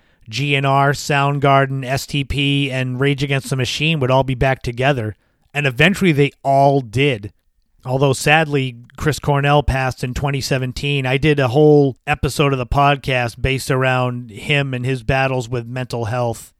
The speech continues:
That's episode twenty-two, if anyone wants to go check it out. Number four is the Highwaymen.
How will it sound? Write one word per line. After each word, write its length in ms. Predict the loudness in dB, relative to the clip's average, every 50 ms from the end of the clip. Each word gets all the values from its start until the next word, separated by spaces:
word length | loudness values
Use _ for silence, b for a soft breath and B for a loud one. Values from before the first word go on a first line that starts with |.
| _ _ -6
That's 320 | 0 2 2 2 0 0
episode 540 | -2 0 2 2 2 4 6 4 4 4 2
twenty-two, 680 | -2 -2 -2 0 0 -2 -6 -6 -4 -2 0 0 0 -2
if 100 | -4 -4
anyone 320 | -6 -4 -4 -4 -2 -2
wants 180 | -4 -4 -4 -4
to 100 | -4 -2
go 120 | -2 -4
check 340 | -4 -4 -6 -6 -6 -6 -8
it 80 | -10 -8
out. 260 | -8 -8 -10 -10 -14 _ _ _ _ _ _ _ _ _ _ _ _ _ _ _ _ _
Number 360 | -2 -2 0 0 2 0 -2
four 680 | -2 -6 -4 4 6 8 8 8 8 6 4 2 0 -6 _ _ _ _
is 220 | -6 -4 -4 -4 -2
the 120 | -4 -6
Highwaymen. 960 | -4 -4 -4 -2 0 2 2 2 0 -2 -4 -6 -8 -10 -12 -12 -14 -16 -18